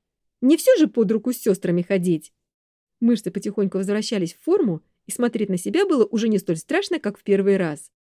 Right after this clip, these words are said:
Может, еще и выйдет из меня милая девушка? Быстро умылась. Натянув на нижнюю рубаху простенькое коричневое платье и нацепив чепец, спустилась. Жанина растопила печь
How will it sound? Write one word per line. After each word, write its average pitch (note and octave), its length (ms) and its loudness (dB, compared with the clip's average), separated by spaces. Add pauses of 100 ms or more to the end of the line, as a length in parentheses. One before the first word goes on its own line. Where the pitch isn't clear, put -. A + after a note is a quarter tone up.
(680)
Может, G#3 280 -2
еще G#3+ 220 -4
и - 140 -4
выйдет F#4+ 380 2
из A3+ 100 0
меня A3+ 220 2
милая A#3 320 2
девушка? E3+ 600 -2 (840)
Быстро F4 560 -2
умылась. F#3 580 0 (760)
Натянув A3 400 0
на G3 80 0
нижнюю G3 340 2
рубаху G#3 380 -2
простенькое G3 480 -2
коричневое F#3+ 480 -4
платье G3+ 340 -4
и - 160 -4
нацепив G#3 460 -4
чепец, D4+ 540 -6 (100)
спустилась. F3 880 -6 (800)
Жанина A3 340 2
растопила F3+ 460 -4
печь G4 320 0